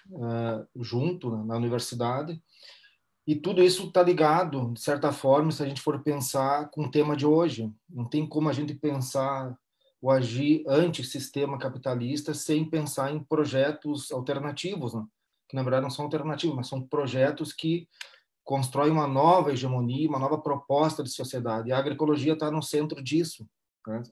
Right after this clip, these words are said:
Se a gente pensar a, o nascimento, a gestação da Universidade Federal da Fronteira Sul tá muito ligada a isso, ou seja, os movimentos, as organizações sociais, os camponeses, camponesas,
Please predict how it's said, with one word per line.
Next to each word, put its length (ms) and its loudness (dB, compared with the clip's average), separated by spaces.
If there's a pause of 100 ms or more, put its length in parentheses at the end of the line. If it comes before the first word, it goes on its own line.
(120)
Se 140 -12
a 20 -4
gente 160 -6
pensar 640 -2 (760)
a, 540 -2 (440)
o 80 -8
nascimento, 800 2
a 40 0
gestação 600 -2
da 140 0
Universidade 800 -2
Federal 300 0
da 60 -6
Fronteira 320 -4
Sul 140 -8
tá 120 -2
muito 180 -4
ligada 340 0
a 20 2
isso, 320 0
ou 40 -8
seja, 140 -14
os 180 -8
movimentos, 680 -4
as 100 -4
organizações 460 -6
sociais, 500 -6
os 80 -14
camponeses, 760 -6
camponesas, 720 -6